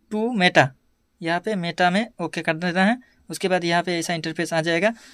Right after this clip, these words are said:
उसके बाद फ़ोन को simply कनेक्ट कर देना है,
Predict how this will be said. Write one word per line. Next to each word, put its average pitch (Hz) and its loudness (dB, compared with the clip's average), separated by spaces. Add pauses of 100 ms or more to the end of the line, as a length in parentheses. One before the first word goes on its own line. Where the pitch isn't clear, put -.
(140)
उसके 196 0
बाद 226 6 (100)
फ़ोन 180 2
को 247 2 (760)
simply 226 -2
कनेक्ट 196 4
कर 175 2
देना 151 -2
है, 135 -2